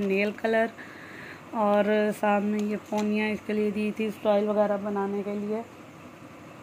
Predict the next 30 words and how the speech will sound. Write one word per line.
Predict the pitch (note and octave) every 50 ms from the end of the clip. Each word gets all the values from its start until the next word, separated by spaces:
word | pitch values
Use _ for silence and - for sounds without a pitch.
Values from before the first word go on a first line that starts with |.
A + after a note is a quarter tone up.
| - - - - - - - - - - - - - - _ _ _ -
ये, | C#4 C#4 C#4+
ये | C4+ C#4 C#4
मेरा | C4+ C4+ C4 B3+ B3+ C4
एक | C4 C4 B3+ B3+
ड्रेस | A3 A3 B3 B3 B3 A#3+ -
है | B3+ B3 B3
अल्ट्रेशन | A3+ A3+ G#3+ - A#3 G3+ - - B3 B3+
के | B3 C4
लिए | B3+ B3 B3
अभी | A#3+ A#3 G#3+ A#3+
दिया | G3+ F#3+ A3+ A3 A#3 A#3
हुआ, | B3 A#3+ A#3+ A#3 A#3+
मैंने | A#3 A3+ A3 A3+ A#3
भी | A3+ A3 A#3
इस | A3+ G3 -
दफ़ा | A#3+ A3+ G3+ A#3
स्टिच | A#3 A3+ - - A#3 G#3+ - -
ही | B3 A#3+
ले | A#3 A#3+ A#3
लिए | A#3 A3+ A3 A3+ A#3
थे, | A#3 A#3 B3+ C#4+ E4 - - - - - - - - -
तो, | - A3+ A3+ A3+ A3 A3 A3 G#3+
उम, | G#3 G#3 G#3+ A3 A3 G#3+
फिर | G3+ - A#3 A3+ A3 A3 A3 G#3+
मुझे | G#3 G#3 G#3+ G#3+ A3+
मिल | A3 A3 A3+ A3 G#3+ G#3+ A3 A3 A#3
गए | G#3 A#3+ A#3+ A#3
थे | A#3 - A#3 A#3 A3+ A#3 A#3 A3+ C4+ D4 A3+ A3+
टू | A3 - - A3+ A3
पीस। | G#3+ - A3+ A3+ B3